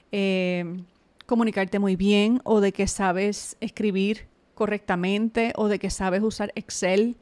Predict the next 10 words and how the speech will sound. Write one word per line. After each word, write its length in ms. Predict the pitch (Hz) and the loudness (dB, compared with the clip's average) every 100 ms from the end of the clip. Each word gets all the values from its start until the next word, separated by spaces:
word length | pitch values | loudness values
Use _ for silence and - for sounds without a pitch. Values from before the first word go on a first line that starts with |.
| - - - - | -20 -20 -20 -14
o 300 | - 208 202 | 0 2 2
tienes 240 | - 196 190 | 2 0 0
una 160 | 220 | 2
habilidad 540 | 226 220 214 196 196 196 | 2 4 6 6 6 4
para 180 | 196 185 | 4 4
hacer, 560 | - 190 185 196 196 | 2 0 2 2 0
eh, 100 | 190 | -2
PowerPoint 720 | 180 170 165 - 208 214 214 | 0 0 2 2 2 2 0
o 60 | 196 | -2
presentaciones, 960 | 180 185 175 170 - 196 202 202 202 | -4 -6 -6 -6 -4 0 2 0 -2